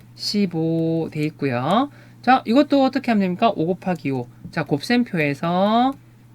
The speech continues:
오 곱하기 오는 이십오. 자, 여러분들 직접 여러분들 구구단이 익숙해지도록 만든 문제이기 때문에 이 나머지 문제들은 모두 풀어볼 수 있도록 하세요.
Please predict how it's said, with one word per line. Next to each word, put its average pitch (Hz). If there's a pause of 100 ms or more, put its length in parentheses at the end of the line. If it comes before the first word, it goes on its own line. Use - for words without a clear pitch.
(560)
오 190
곱하기 165
오는 160 (100)
이십오. 160 (1000)
자, 202 (100)
여러분들 214 (360)
직접 233
여러분들 185
구구단이 190
익숙해지도록 233
만든 139
문제이기 160
때문에 147
이 175
나머지 160
문제들은 147 (360)
모두 147
풀어볼 190
수 160
있도록 165
하세요. 175